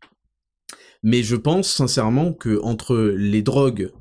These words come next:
euh, les technologies, les addictions, en fait, on va avoir besoin de moins en moins de, de personnes. C'est violent ce que je vous dis, hein, mais je pense que ça va se dérouler comme ça.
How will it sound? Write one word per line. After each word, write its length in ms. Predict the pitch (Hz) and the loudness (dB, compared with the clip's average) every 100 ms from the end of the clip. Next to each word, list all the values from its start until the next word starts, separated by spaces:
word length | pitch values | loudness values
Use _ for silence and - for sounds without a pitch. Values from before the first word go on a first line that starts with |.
| - _ _ _ - | -20 _ _ _ -12
euh, 220 | 95 98 | -6 -2
les 160 | 98 107 | 0 0
technologies, 840 | 107 - 151 139 139 127 131 113 - | 0 2 4 4 4 2 0 -2 -4
les 160 | 110 117 | 0 0
addictions, 500 | 127 127 - 131 117 | 0 -2 -2 -2 0
en 40 | |
fait, 180 | 165 160 | 0 2
on 60 | |
va 100 | 127 | 2
avoir 220 | 117 117 113 | 2 0 0
besoin 260 | 123 135 | 0 2
de 80 | 135 | 2
moins 180 | 127 123 | 2 2
en 80 | 120 | 2
moins 140 | 123 | 2
de, 300 | 117 98 98 | 0 -2 -6
de 120 | 98 | -4
personnes. 460 | 90 104 - 156 110 | -2 -2 0 -2 0
C'est 160 | - | 0
violent 260 | 139 160 175 | 4 4 4
ce 100 | 180 | 2
que 80 | 139 | 2
je 60 | |
vous 80 | 143 | 4
dis, 140 | 156 151 | 4 2
hein, 80 | |
mais 140 | 107 104 | 2 0
je 80 | 104 | -2
pense 240 | 139 135 | -4 -4
que 100 | 117 | -4
ça 220 | - 95 | -4 -2
va 60 | 90 | -4
se 140 | - 92 | -6 -4
dérouler 320 | 98 98 95 | -2 -2 -2
comme 140 | 95 | -4
ça. 280 | - 104 | -6 -8